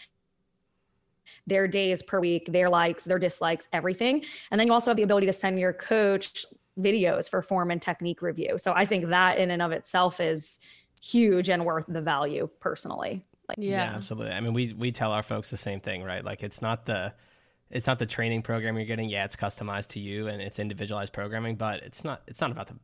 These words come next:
Speaker 3: the programming, right? It's about the communication you get with us, the access, the,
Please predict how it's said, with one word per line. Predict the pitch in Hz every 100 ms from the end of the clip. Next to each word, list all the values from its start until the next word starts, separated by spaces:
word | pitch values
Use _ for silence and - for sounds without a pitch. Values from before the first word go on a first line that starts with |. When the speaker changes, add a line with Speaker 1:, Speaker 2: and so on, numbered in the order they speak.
| _ -
Speaker 3:
the |
programming, | - 98 92 92 95 98
right? | 98 104
It's | -
about | 104 101 95 -
the | 104
communication | - 104 101 110 110 110
you | 104
get | 104 -
with | 98
us, | 107 101 - -
the | 104
access, | 101 101 - 107 98 95 - -
the, | 104 98